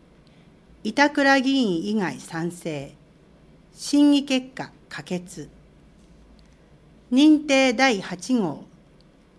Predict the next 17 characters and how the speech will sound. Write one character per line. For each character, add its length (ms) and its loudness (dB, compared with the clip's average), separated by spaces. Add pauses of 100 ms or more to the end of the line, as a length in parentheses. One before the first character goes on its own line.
(380)
平 220 2
成 260 0
三 320 2
十 180 0
年 300 0
度 300 -8
蟹 160 0
江 260 4
町 420 -6
下 120 -6
水 340 0
道 240 2
事 140 -4
業 240 2
会 260 0
計 260 -8
の 220 -8